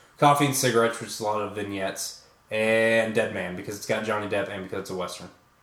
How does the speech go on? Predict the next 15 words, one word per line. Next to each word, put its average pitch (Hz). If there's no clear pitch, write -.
I 120
just 110
think 107
those 101
are 95
three 95
great 87
gateway 95
films. 95
I 208
like 220
him 143
quite 117
a 92
bit. 92